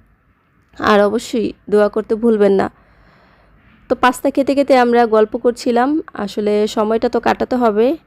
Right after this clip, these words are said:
এই, এই অল্প সময়ে তো বাসায় ফেরা যাবে না। তো এই রেস্টুরেন্টটা কিন্তু দেখতে অনেক সুন্দর, ছবি তোলার জন্য খুবই ভালো এবং অনেক বেশি নিরিবিলি। তো আমাদের খাওয়া শে-, দাওয়া শেষ, এখন আমরা কিছু পিকচার নিব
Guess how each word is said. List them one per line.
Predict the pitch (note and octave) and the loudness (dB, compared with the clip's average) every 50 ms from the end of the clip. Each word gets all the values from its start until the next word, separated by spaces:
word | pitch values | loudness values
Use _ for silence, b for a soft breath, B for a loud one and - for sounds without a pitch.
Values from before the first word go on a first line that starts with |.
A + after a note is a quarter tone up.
| b b b b b b b - | b b b b b b b -4
এই, | - A3 G#3+ G#3 A3 A3 A3 A3 A3+ A#3 - - _ _ - | -2 0 2 2 0 0 -2 -4 -4 -6 -6 -10 _ _ 4
এই | A3 A3 A#3+ A#3+ | 4 4 6 4
অল্প | A3 G#3+ A3 A3 B3+ | 2 2 0 -2 -4
সময়ে | C4 - C4 B3 A#3+ A#3+ A#3+ | -4 -2 -2 -2 0 0 0
তো | A#3+ A3+ | -2 -2
বাসায় | G#3 G#3 G#3 G#3 - G#3+ G3+ | -2 -2 -4 -4 -6 -8 -6
ফেরা | - G3+ G3 | -4 -4 -4
যাবে | F#3+ G3+ F#3+ F#3 F#3 | -2 -2 -4 -4 -4
না। | G#3+ G#3 - - _ - | -6 -8 -10 -12 _ -4
তো | B3 | 0
এই | A3+ A#3 B3+ C4+ | 0 2 2 2
রেস্টুরেন্টটা | B3+ B3+ B3+ - C#4+ C4+ C4 C4+ | 2 0 0 0 -2 -2 0 0
কিন্তু | C4 C4 B3+ B3 | 0 0 2 2
দেখতে | A3+ A3 A3 - A#3 | 0 0 0 0 0
অনেক | G#3 G#3+ G#3+ - | 0 0 0 -2
সুন্দর, | - - C4 C4 C4+ C#4 C#4+ | -4 -2 0 2 4 4 2
ছবি | C#4 - C#4 A#3 G#3+ A3 | 2 2 0 -2 0 0
তোলার | A3+ A3 A3 A3 | 0 0 0 -2
জন্য | A#3+ A3+ A3+ A#3 A#3 | -2 -2 -2 -2 -4
খুবই | - - A#3+ A#3+ | -4 -4 -4 -4
ভালো | A#3+ A#3+ B3+ - A3+ A#3+ C4 - | -4 -2 -2 0 0 0 0 0
এবং | - A#3 G3+ G#3+ - - _ | -2 -2 -2 -4 -8 -8 _
অনেক | - G#3 G3+ G#3 G#3 G3+ | -2 0 0 0 0 -2
বেশি | G3+ G#3 G#3 - A3+ | -2 -2 -2 -2 -2
নিরিবিলি। | G#3+ G#3 G3 G3+ G3+ G#3 G#3 A#3 D4 F#4+ - b b b b b b b b b b b b b b b b b b b b _ | -2 0 0 0 -2 0 0 0 0 -2 -4 b b b b b b b b b b b b b b b b b b b b _
তো | - | 0
আমাদের | C4+ B3+ C4 B3+ C#4 C#4 | 0 2 2 2 0 0
খাওয়া | - D4 C#4+ C#4 | 2 2 0 0
শে-, | C#4+ - D4+ C#4 - - | 2 2 2 0 0 0
দাওয়া | B3 A3+ C4 C4 C4 C4+ | 0 2 2 4 2 2
শেষ, | - C4+ C4 C#4 - C4 | 2 0 0 0 0 -2
এখন | A3+ - - A3+ | -4 -2 -2 -4
আমরা | A3 G#3+ A3 A3+ | -2 -2 -4 -6
কিছু | - - - - - | -6 -10 -18 -16 -12
পিকচার | - B3 A#3 - C4 B3 B3 | -12 -12 -6 -4 -2 0 0
নিব | A#3+ B3 B3 A#3+ B3 B3+ B3+ C4 | 0 0 0 2 2 2 0 0